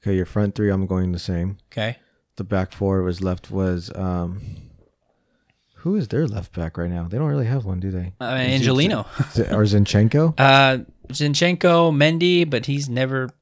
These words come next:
Speaker 2: in, he's never fit.
Speaker 1: Why is he on the team? Okay, anyways, I would say, um, Emerson. Okay.
Speaker 2: Okay.
Speaker 1: And then we'll go with, uh, Laporte. He is one of the better center backs, I would agree with.
Speaker 2: Mm-hmm.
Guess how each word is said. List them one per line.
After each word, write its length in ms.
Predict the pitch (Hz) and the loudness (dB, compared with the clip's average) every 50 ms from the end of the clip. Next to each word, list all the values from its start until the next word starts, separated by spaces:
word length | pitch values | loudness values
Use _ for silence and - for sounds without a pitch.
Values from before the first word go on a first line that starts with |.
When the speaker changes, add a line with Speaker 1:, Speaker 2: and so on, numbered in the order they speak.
| _ _ - - - - | _ _ -20 -20 -14 -8
Speaker 2:
in, 200 | - 131 123 - _ | -8 -6 -6 -8 _
he's 220 | - 135 135 131 131 | -6 -4 -4 -2 -2
never 240 | 135 135 127 127 123 | -2 -2 -4 -4 -8
fit. 420 | - - 139 135 143 - - - - _ _ _ _ _ _ _ _ _ _ _ _ - - | -6 -6 -4 -4 -4 -6 -8 -14 -20 _ _ _ _ _ _ _ _ _ _ _ _ -20 -10
Speaker 1:
Why 160 | - 104 110 | -6 -4 -4
is 80 | 147 - | -2 0
he 60 | 185 | 0
on 60 | 175 139 | 0 0
the 60 | 95 | -2
team? 280 | - - - 92 92 92 | -4 -4 -2 0 0 0
Okay, 320 | - - 101 120 117 92 | 0 2 2 4 4 4
anyways, 360 | 98 117 110 104 101 101 95 - | 6 6 6 8 6 6 4 2
I 160 | - - 107 | 0 4 4
would 140 | 120 131 127 | 4 4 4
say, 340 | - - 135 127 120 117 110 | 2 4 4 6 6 6 4
um, 400 | - - 101 101 98 95 95 92 - - - - - _ - - - _ _ _ - | 4 2 2 2 2 0 0 -4 -8 -14 -20 -20 -20 _ -20 -20 -20 _ _ _ -6
Emerson. 580 | - 110 110 117 117 - - 123 127 131 131 - - - _ _ - | -2 0 2 4 2 4 2 2 2 2 0 -4 -10 -18 _ _ -8
Okay. 400 | 101 104 - 104 95 98 110 110 - _ _ _ - | -8 -4 -2 0 0 0 0 -2 -6 _ _ _ -6
Speaker 2:
Okay. 220 | - 120 117 131 - | -4 -4 -4 -4 -4
Speaker 1:
And 120 | 104 101 104 | -2 0 0
then 100 | 104 101 | 2 2
we'll 100 | 101 98 | 2 2
go 380 | 95 101 101 101 101 98 95 | 2 4 4 4 4 4 4
with, 180 | 95 95 - - - - - | 2 0 -2 -6 -14 -14 -10
uh, 300 | 110 107 101 101 98 95 | -6 -4 -4 -2 -2 0
Laporte. 500 | 95 98 - - - 107 104 110 - - | -2 -2 -2 0 2 2 4 2 2 0
He 140 | 101 98 101 | -2 -2 -2
is 140 | 95 90 95 | -2 -2 -2
one 120 | 95 92 | -2 -2
of 60 | 92 | -2
the 100 | 87 85 | -2 -4
better 360 | 87 - 87 90 90 87 87 - | -4 -4 -4 -2 -4 -4 -6 -8
center 300 | - - - 92 92 90 | -10 -8 -6 -4 -4 -4
backs, 420 | 87 90 87 87 87 - - - - _ _ _ _ _ _ _ _ _ _ _ _ - | -4 -4 -4 -6 -8 -10 -16 -20 -20 _ _ _ _ _ _ _ _ _ _ _ _ -10
I 140 | - 98 | -8 -4
would 120 | 92 92 92 | -2 -2 -2
agree 240 | 90 - 90 92 90 | -2 0 -2 0 0
with. 180 | 90 90 98 - _ _ | 0 -2 -4 -6 _ _
Speaker 2:
Mm-hmm. 300 | - 131 127 127 123 135 | -2 -2 0 0 0 -2